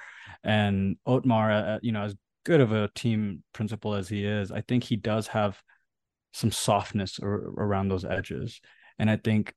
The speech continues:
to be, uh, the top tier, you know, uh, team principals, you do need to be a little bit more prudent,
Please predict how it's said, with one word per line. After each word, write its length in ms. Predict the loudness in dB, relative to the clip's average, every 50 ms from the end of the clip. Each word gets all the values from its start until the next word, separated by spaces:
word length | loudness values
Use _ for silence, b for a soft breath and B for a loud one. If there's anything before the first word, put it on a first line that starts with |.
| _ -4
to 120 | -2 -2
be, 640 | 0 2 2 2 4 4 2 2 0 -2 -4 -8 _ _ _ _ _ _ _ _ _ -20 -20 _ _ _ _ _ _ 0
uh, 380 | 0 2 2 2 0 0 -2
the 120 | -4 -6 -8
top 340 | -4 -2 -2 -2 -2 -4
tier, 560 | -6 -4 -2 0 0 0 0 -2 -4 -6 -10 _
you 140 | -8 -4 -4
know, 320 | -2 -2 -4 -6 -8 -10 -8 -4
uh, 320 | -2 -2 0 0 -2 -4
team 260 | -4 -2 0 0 2
principals, 500 | 2 2 0 0 0 -2 -2 -2 -2 -2
you 60 | -4 -4
do 220 | -4 -2 0 0
need 140 | 0 0 -2
to 120 | -4 -6
be 400 | -4 -4 -2 -2 -2 -4 -4 -6 b b b _ -4
a 60 | -2
little 280 | 0 0 0 0 0
bit 300 | 0 0 0 -2 0 -2
more 180 | -2 -2 -2 -4
prudent, 560 | -6 -4 -4 -2 -2 -2 -2 -2 -4 -4 -6